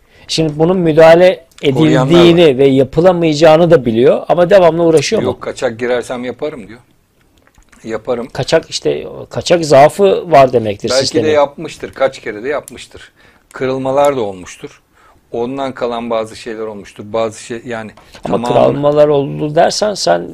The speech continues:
Speaker 1: sistem zafiyeti var dersin. Yani
Speaker 2: Zafiyet
Speaker 1: Hazreti
Speaker 2: değil.
Speaker 1: Hızır'dan da yola
Speaker 2: Çalışma
Speaker 1: çıkarsak,
Speaker 2: böyle.
Speaker 1: Hazreti Zülkarneyn'den de.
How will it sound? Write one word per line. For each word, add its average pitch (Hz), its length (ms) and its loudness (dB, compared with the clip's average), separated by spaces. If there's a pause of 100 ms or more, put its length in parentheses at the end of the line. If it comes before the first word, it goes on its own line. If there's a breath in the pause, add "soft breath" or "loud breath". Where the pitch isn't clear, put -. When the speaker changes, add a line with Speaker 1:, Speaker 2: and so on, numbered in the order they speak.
(160)
Speaker 1:
sistem 151 520 -4
zafiyeti 156 720 0
var 120 260 -2
dersin. 107 380 -6
Yani 110 280 -6
Speaker 2:
Zafiyet 104 200 -12
Speaker 1:
Hazreti 127 280 0
Speaker 2:
değil. 160 140 0
Speaker 1:
Hızır'dan 135 640 4
da 131 80 2
yola 127 320 2
Speaker 2:
Çalışma 135 300 0
Speaker 1:
çıkarsak, - 280 2
Speaker 2:
böyle. 160 100 4
Speaker 1:
Hazreti 135 300 0
Zülkarneyn'den 127 840 -2
de. 127 100 -4